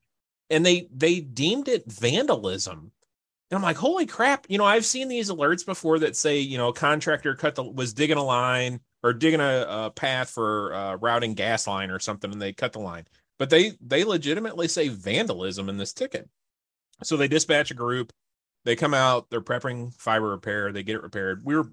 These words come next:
it was back up by eleven o'clock in the morning. But I was really curious as to where this took place. So I called the, the noc and I give them the ticket number, and I'm like, "Hey,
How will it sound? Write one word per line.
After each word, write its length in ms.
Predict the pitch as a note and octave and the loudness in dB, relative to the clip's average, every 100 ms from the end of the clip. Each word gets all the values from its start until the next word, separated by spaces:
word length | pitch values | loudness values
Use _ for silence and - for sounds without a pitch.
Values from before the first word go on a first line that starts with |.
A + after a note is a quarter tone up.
| - | -2
it 80 | |
was 160 | C#3 C3+ | -2 0
back 240 | B2 A2+ | 2 4
up 140 | A#2 A2 | 2 0
by 100 | G2 | -2
eleven 300 | G#2 G2 G2 | -4 -4 -6
o'clock 300 | - G2+ F#2 | -6 -6 -6
in 60 | |
the 60 | G2 | -6
morning. 260 | E3+ E3 - _ _ _ | -6 -8 -12 _ _ _
But 80 | F#3+ | 2
I 80 | B3+ | 4
was 120 | A3+ | 4
really 260 | G3 G#3 C#3 | 4 2 0
curious 580 | - G#3 C#4 A#2 - | 0 0 2 0 0
as 240 | B2+ A#2 - | -4 -6 -6
to 480 | C#3+ B2+ A#2+ A2+ A2 F#2+ | -4 -4 -4 -6 -10 -8
where 260 | B2 E3 F#3+ | 2 4 4
this 220 | D3 C3+ | 2 -4
took 200 | - G#2+ | -6 -10
place. 440 | - A3 - - - _ _ _ _ _ | -6 -6 -4 -8 -10 _ _ _ _ _
So 200 | - F3 | -2 2
I 80 | E3 | 2
called 340 | - C#3+ C#3 A#2+ | 2 0 0 0
the, 380 | A2+ A2 G#2 G2 | 0 0 -4 -4
the 100 | G#2+ | -4
noc 440 | G#2+ C#3 F#3+ D3 | 0 0 0 -2
and 100 | A2 | -4
I 100 | G#2+ | -4
give 120 | G#2+ | -4
them 80 | B2+ | -6
the 80 | C3 | -6
ticket 300 | - G2 F2 | -6 -8 -10
number, 240 | E2+ F#2 | -10 -8
and 80 | C#3+ | -6
I'm 80 | D3 | -4
like, 160 | G#2+ D3+ | -4 -2
"Hey, 260 | D3+ C3 | -2 -2